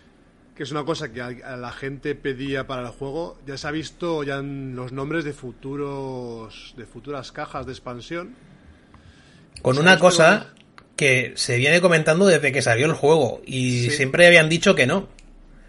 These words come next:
Speaker 2: Hasta ahora que ha sido que sí. <laughs>
Speaker 1: Pues van a meter al pri-, primero el Quinjet, ¿vale? Porque no hemos comentado que también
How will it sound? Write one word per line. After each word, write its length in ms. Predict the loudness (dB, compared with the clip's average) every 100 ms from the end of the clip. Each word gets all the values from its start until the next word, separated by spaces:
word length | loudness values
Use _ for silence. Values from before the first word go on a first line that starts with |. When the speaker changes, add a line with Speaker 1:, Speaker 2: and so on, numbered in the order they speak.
| -20 -20 -20 -20 -20 -20 -20 -20 -18 -2
Speaker 2:
Hasta 220 | 0 4
ahora 160 | 4 4
que 60 |
ha 40 | 4
sido 160 | 2
que 80 | 4
sí. 140 | 6 6
<laughs> 40 | 6 2 -8 -16 -20 -20 -20 _ _ _ _ -20 -20 _ -20 _ -20 _ _ _ -20 _ _ _
Speaker 1:
Pues 180 | -6 -4
van 140 | -2
a 20 | -2
meter 400 | -2 -2 -4 -6
al 420 | -10 -6 -6 -8 -12
pri-, 120 | -14 -12
primero 520 | -6 -4 -2 -4 -12 -18
el 220 | -12 -12
Quinjet, 500 | -6 -4 -4 -10 -14
¿vale? 220 | -12 -12 -10
Porque 160 | -10
no 60 | -8
hemos 140 | -8
comentado 460 | -8 -8 -6 -8 -8
que 80 | -10
también 460 | -12 -10 -10 -10